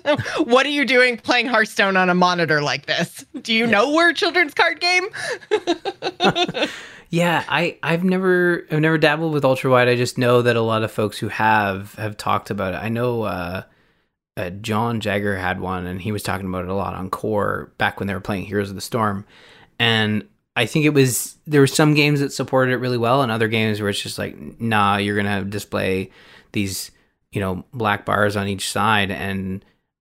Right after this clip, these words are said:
Speaker 2: I think a majority of games do support the ultra-wide, but I think where you're gonna run into issues, like, were you playing, um, you know, in terms of it, uh, giving you motion sickness, was it when you were playing a killer or survivor or both?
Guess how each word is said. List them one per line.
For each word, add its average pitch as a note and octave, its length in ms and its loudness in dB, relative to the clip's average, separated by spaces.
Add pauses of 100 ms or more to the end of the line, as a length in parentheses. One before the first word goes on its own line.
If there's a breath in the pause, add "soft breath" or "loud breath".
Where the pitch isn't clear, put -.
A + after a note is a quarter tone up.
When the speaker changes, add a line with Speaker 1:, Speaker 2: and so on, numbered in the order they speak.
Speaker 2:
I D3+ 80 0
think A#3+ 200 0
a G#3+ 60 4
majority D3 460 6
of C#3 80 2
games C#3 260 4
do B2+ 240 0
support C#3+ 420 -2
the C#3+ 120 -2
ultra-wide, C#3+ 680 0
but C3 140 4
I B2+ 40 4
think D3 220 -2
where C#3+ 80 4
you're C3 160 2
gonna D#3+ 220 2
run C#3 180 4
into B2 260 0
issues, A#2 380 -4
like, A2 200 -4
were C3 100 4
you C#3 180 2
playing, D#3+ 680 -2 (680 soft breath)
um, B2 560 2 (200)
you B2+ 100 0
know, A#2+ 80 2
in A#2 80 -2
terms C#3+ 340 0
of B2 140 0
it, A2+ 340 -2
uh, G#2 280 2
giving A2+ 200 -6
you G#2 80 -2
motion G#2 340 -2
sickness, - 460 -8
was A#2+ 160 0
it C3 100 -2
when C3 140 2
you C3 80 4
were B2 60 2
playing A#2 260 -2
a G#2 80 -2
killer F#3 380 0
or A#2 420 2 (160)
survivor B2+ 540 2
or - 40 0
both? F#2 560 -6